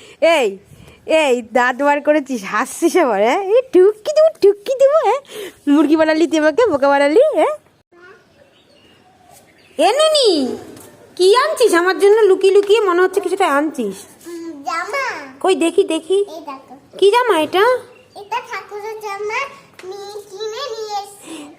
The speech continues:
Speaker 1: ও মা, তুমি এটা ঠাকুরের জামা কিনে নিয়েছো?
Speaker 2: ঠাকুরকে
Speaker 1: লুকি-,
Speaker 2: দেবো।
Speaker 1: ঠাকুরকে দিবা? ও মা,
Speaker 2: ঠাকুরকে
Speaker 1: কই
Speaker 2: দেবো।
Speaker 1: দেখি, দেখি, দেখি, ঠাকুরকে দিয়ে এসো
Speaker 2: এই
Speaker 1: তো।
Speaker 2: না, ঠাকুর,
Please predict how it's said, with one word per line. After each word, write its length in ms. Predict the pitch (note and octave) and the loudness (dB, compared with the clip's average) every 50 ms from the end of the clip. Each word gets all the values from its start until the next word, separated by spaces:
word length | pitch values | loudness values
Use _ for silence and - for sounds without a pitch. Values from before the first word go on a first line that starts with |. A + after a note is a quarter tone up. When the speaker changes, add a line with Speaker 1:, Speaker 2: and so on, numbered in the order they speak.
| - | -16
Speaker 1:
ও 260 | - - B3 D4+ D#4+ D4 | -12 -10 -8 -6 -4 -4
মা, 460 | B3+ A3 A3 B3 D4 E4 F4 F4 E4 - | -4 -4 -2 -2 -2 -2 -2 -2 -4 -4
তুমি 160 | C#4+ C4+ C#4 | -4 -6 -6
এটা 60 | D#4+ - - | -6 -8 -12
ঠাকুরের 540 | - - - G3+ G3+ - B3 C#4+ D#4 C4 | -14 -12 -12 -12 -12 -10 -10 -10 -8 -6
জামা 360 | A#3 A#3+ G#3 F#3+ F#3+ G3+ G#3 G#3+ | -4 -4 -4 -4 -4 -4 -6 -6
কিনে 300 | G#3 - C#4 C4+ C#4+ D4 | -8 -8 -8 -6 -6 -4
নিয়েছো? 320 | D4 D#4 E4 F#4 F#4+ - | -2 -2 0 -2 -2 -4
Speaker 2:
ঠাকুরকে 340 | - - G4+ A4 G#4 F4 D4 | -4 -2 -2 0 0 2 2
Speaker 1:
লুকি-, 440 | C#4+ C#4+ C#4+ C4 - - D#4+ D4+ G#4 | 2 2 2 0 -2 -2 -2 -2 -2
Speaker 2:
দেবো। 420 | G#4+ A4 A4 A4 G#4+ G4 F4 E4 D#4 - - - - | -4 -6 -6 -6 -6 -6 -6 -6 -10 -12 -16 -14 -10
Speaker 1:
ঠাকুরকে 360 | A3+ B3 B3+ - E4+ - G4+ | -8 -8 -4 -4 -2 0 0
দিবা? 720 | G4+ - C#4 C#4+ E4 G4+ A4 B4 B4+ A#4 G4 D4+ B3 G#3+ G#3 - - - - - - - E4+ E4+ | 0 2 2 4 4 4 4 4 4 4 4 2 0 -2 -4 -8 -14 -20 -20 -20 -18 -12 -8 -4
ও 40 | C#4+ | -2
মা, 420 | D#4 E4 D#4 C4+ C4 C#4+ D4+ C#4+ | -2 0 0 0 0 0 0 -2
Speaker 2:
ঠাকুরকে 160 | G4+ F#4+ E4 | -2 -2 -2
Speaker 1:
কই 140 | E4+ F4+ E4+ | 0 0 0
Speaker 2:
দেবো। 120 | C4+ D#4+ E4 | -2 -2 -2
Speaker 1:
দেখি, 140 | E4 F4+ | -2 -4
দেখি, 300 | C#4+ D4 E4 E4+ E4+ E4 | -4 -4 -4 -6 -6 -8
দেখি, 320 | C#4 C4 D#4 D#4 D#4 E4 D#4+ | -8 -6 -8 -8 -8 -10 -8
ঠাকুরকে 360 | - C#4+ C4+ C#4+ C#4 C4 D4+ | -8 -6 -6 -6 -6 -8 -8
দিয়ে 200 | B3 C#4 C#4+ D4+ | -6 -6 -6 -6
এসো 140 | D4 D4+ D4+ | -6 -8 -10
Speaker 2:
এই 60 | - | -12
Speaker 1:
তো। 140 | A#4+ A#4 D#4+ | -10 -8 -6
Speaker 2:
না, 160 | D#4 D#4 D#4 | -6 -4 -4
ঠাকুর, 440 | D#4 D4+ D4+ - - - A#4 C5+ | -6 -6 -8 -10 -12 -14 -12 -12